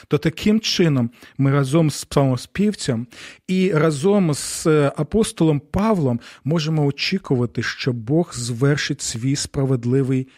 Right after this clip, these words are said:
суд. Він помститься. Про це каже апостол Павло, що помститься або через людей конкретно, або втручанням прямим, як він це зробив з Содомом і Гоморою.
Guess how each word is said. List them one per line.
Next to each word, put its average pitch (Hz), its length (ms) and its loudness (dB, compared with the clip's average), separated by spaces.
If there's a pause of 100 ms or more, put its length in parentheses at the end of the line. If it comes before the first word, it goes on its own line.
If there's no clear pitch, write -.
(320)
суд. - 460 -4 (440)
Він 151 480 0 (380)
помститься. 135 760 -4 (400)
Про 143 180 4
це 180 440 2 (280)
каже 127 400 0
апостол 120 520 -2
Павло, 117 560 0 (920)
що - 240 0
помститься 135 680 0
або 120 240 -2
через 165 640 0
людей 131 600 -2 (400)
конкретно, 131 760 0
або 123 260 0
втручанням 170 840 0
прямим, 160 520 0
як 143 240 0
він 143 100 2
це 147 140 2
зробив 135 400 0
з - 40 -10
Содомом 135 460 2
і - 20 2
Гоморою. 127 680 0